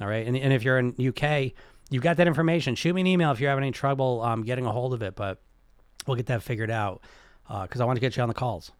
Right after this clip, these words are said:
All right. And, and they're really valuable. All right. So cool. All right, everyone. And remember, if you wanna learn more, you don't wanna get, you know, involved in what I'm doing or just learn more, um, go click on the link in my bio, um, or in the description and go watch that training.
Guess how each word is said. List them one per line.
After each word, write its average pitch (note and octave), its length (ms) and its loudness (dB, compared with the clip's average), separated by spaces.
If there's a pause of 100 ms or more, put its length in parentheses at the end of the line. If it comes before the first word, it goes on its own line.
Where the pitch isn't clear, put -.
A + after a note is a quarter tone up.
(120)
All F#2+ 60 -10
right. G2 180 -6
And, G#2 120 -8
and G#2+ 140 -4
they're G#2+ 80 -2
really G#2+ 180 -2
valuable. G2 440 -4 (240)
All G2 60 -8
right. G#2+ 120 -8 (340)
So E3 100 2
cool. A#3 140 10
All - 120 4 (200)
right, F3+ 80 6
everyone. G#3 300 10
And F3 140 8
remember, G#3 340 8
if G3 120 2
you D#3+ 60 4
wanna E3 260 6
learn E3 240 6
more, F3 400 6
you D3 100 0
don't E3 80 6
wanna D3 140 6
get, C#3 300 -2
you C#3+ 200 -4
know, C3+ 120 4
involved C3+ 240 2
in C3+ 40 0
what C#3 80 4
I'm D#3 160 4
doing D#3+ 220 6
or C3+ 80 4
just A2+ 120 -2
learn C3+ 220 2
more, A#2+ 480 2
um, A2+ 220 0
go C#3 240 0
click D#3+ 280 -4
on D3 100 2
the C3 60 0
link C#3 220 -2
in C#3 80 0
my B2+ 160 0
bio, A#2+ 640 0 (340)
um, A#2 220 -4
or C3+ 200 2
in B2+ 100 0
the B2 60 2
description A#2 600 -4
and A#2 100 -4
go C3+ 100 2
watch C3+ 280 -2
that C#3+ 160 -2
training. C#3 460 -4